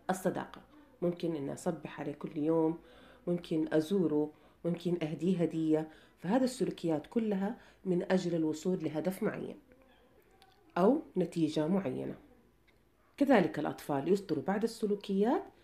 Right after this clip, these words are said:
من أجل الوصول لنتيجة معينة. سلوكياتنا جزء منها وراثي وجزء مكتسب. إحنا ما حنخوض في الجزء الوراثي لأنه ده جانب طبي وما حنتكلم فيه، لكن حنتكلم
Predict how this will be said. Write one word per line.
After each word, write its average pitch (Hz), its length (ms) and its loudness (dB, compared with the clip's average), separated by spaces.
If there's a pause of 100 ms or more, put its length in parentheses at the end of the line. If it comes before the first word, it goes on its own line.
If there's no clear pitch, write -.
(200)
من 180 180 2
أجل 170 240 2
الوصول 147 500 0
لنتيجة 151 520 0
معينة. 156 420 -4 (1300)
سلوكياتنا 180 920 2
جزء 190 340 2
منها 151 360 0
وراثي 196 580 -2 (300)
وجزء 170 340 0
مكتسب. - 360 -6 (1080)
إحنا 254 360 2
ما 233 140 4
حنخوض 196 540 0
في - 100 -6
الجزء 190 280 0
الوراثي 175 560 0
لأنه 170 340 -2
ده 165 220 2
جانب 165 300 0 (100)
طبي 233 380 0 (360)
وما 202 120 2
حنتكلم 165 580 -2
فيه، 285 340 0 (380)
لكن 185 260 0
حنتكلم 190 680 2